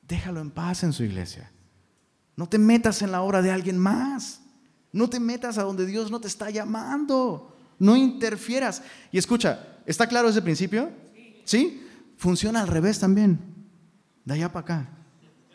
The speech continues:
Digo, debería ser lógico, pero a veces pareciera como que no lo es, ¿no? La Biblia dice que Dios acomoda las partes del cuerpo como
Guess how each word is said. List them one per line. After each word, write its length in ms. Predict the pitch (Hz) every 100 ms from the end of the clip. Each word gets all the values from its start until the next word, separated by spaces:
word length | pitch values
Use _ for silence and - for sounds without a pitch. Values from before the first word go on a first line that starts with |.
| _ _ _ _ _ _ _ _
Digo, 200 | 226 247 170
debería 260 | 190 208 277
ser 180 | 247
lógico, 560 | 208 277 254 208 156 -
pero 100 | 175
a 40 | 175
veces 200 | 208 214
pareciera 400 | 196 175 196 196
como 220 | 170 160
que 80 | 160
no 100 | 180
lo 140 | 202
es, 400 | 233 349 349 - _ _ _ _ _
¿no? 280 | 160 208 349 - - _ _ _ _
La 120 | 147 190
Biblia 320 | 247 294 277
dice 680 | 269 269 247 262 - - -
que 160 | 196
Dios 420 | 175 196 262 311 269
acomoda 540 | 254 214 208 240 226
las 240 | 208 180
partes 480 | - 208 233 240 226
del 180 | 175 151
cuerpo 720 | - 175 220 - 294 330 -
como 480 | - 190 196 220 226